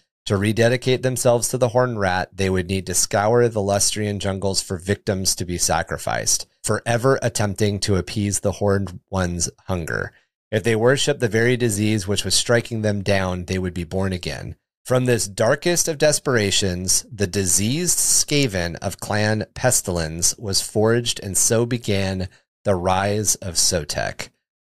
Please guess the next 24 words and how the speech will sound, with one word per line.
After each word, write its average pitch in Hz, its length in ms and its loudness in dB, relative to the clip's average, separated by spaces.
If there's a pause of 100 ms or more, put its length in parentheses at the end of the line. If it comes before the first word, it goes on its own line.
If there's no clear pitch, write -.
(380)
This 180 180 0
took - 200 0
place 127 260 2
one 147 160 0
thousand 143 380 2
three 123 140 2
hundred 113 240 2
and 95 120 -2
thirty-seven 101 520 0
years 107 380 0
before 104 280 0
the 95 80 -2
crowning 95 340 0
of 82 60 -6
Sigmar, 78 520 0
and 98 200 -4
don't 120 260 2
worry, 110 340 2
when 101 160 -2
we 98 80 -4
cover 110 320 0
the 95 140 -2
Lizard 123 540 2
Men, 87 340 0